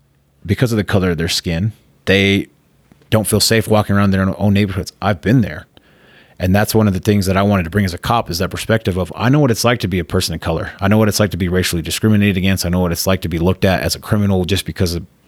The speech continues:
I'm brown. Do you know what I mean? I mean, I grew up in a predominantly white city growing up. There wasn't a lot of people of color in Spanish Fork when I, when we moved there in two thousand eight.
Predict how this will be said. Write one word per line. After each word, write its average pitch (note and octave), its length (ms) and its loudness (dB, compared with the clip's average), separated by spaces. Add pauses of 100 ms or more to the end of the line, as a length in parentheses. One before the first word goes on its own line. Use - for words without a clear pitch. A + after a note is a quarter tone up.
(300)
I'm E2 160 -2
brown. - 380 -2 (600)
Do F#2+ 80 -6
you F#2 60 0
know F2 60 2
what E2+ 40 0
I - 60 0
mean? F2+ 220 0
I - 20 -2
mean, F2 120 -2
I F#2 60 2
grew G2 200 2
up F#2+ 100 0
in F#2+ 80 0
a E2 60 -2
predominantly F2+ 640 0
white F2 420 0
city F2+ 520 0
growing E2+ 220 -4
up. - 120 -8
There F2+ 80 0
wasn't G#2 240 4
a G#2 40 2
lot G#2 160 2
of F#2 120 0 (300)
people F#2 260 0
of - 80 -4
color G#2 260 0
in F2+ 80 0
Spanish - 380 -2
Fork E2+ 240 0
when E2 100 -2
I, D#2+ 120 -2
when F2 300 -2
we F2+ 100 4
moved F2 220 2
there F2 120 2
in E2 60 -2
two F#2+ 120 2
thousand E2+ 300 0
eight. - 180 0